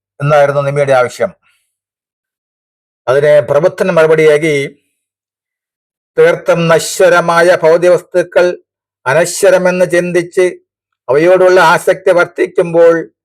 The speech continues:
ജനന മരണങ്ങളുടെ ബന്ധനത്തിൽ അകപ്പെടുന്നു. എന്നാൽ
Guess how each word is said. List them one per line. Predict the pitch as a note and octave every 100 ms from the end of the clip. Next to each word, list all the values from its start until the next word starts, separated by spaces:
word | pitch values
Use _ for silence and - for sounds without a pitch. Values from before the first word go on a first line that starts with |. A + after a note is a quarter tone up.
| _ _ _
ജനന | C3 C#3+ F3 E3
മരണങ്ങളുടെ | D#3 E3 E3+ E3 D#3+
ബന്ധനത്തിൽ | D3+ D3+ F#3 F3 - D3+
അകപ്പെടുന്നു. | D3 D3 - C3+ C3+ C3 G#2+ - _ _ _ _ -
എന്നാൽ | A#2+ C3+ D3 D#3+ E3+